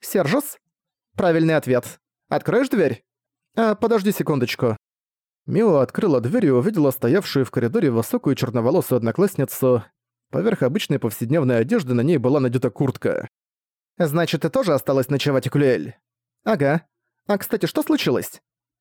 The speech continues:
Ночью в общежитии действовал запрет не просто выходить наружу, в том числе и переходить в комнаты к другим ученикам. «Ах да, у нас в комнате на ночь остались одноклассницы».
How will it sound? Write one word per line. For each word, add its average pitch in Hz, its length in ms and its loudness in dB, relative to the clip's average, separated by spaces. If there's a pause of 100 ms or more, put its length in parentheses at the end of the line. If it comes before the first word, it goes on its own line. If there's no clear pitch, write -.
(200)
Ночью 135 440 -2
в - 20 2
общежитии 127 520 -2
действовал 127 460 0
запрет 120 360 -2
не 135 100 2
просто 180 320 -2
выходить 127 360 -2
наружу, 123 500 2 (440)
в - 100 -20
том 233 160 -2
числе 185 360 0
и - 20 4
переходить 139 460 -2
в - 60 -16
комнаты 160 380 0
к 120 40 -8
другим 131 280 0
ученикам. 123 680 -2 (760)
«Ах 170 240 0
да, 110 320 -2 (400)
у 175 100 2
нас 165 160 2
в - 80 -14
комнате 190 320 2
на 131 140 2
ночь 151 160 0
остались - 340 0
одноклассницы». 139 840 -2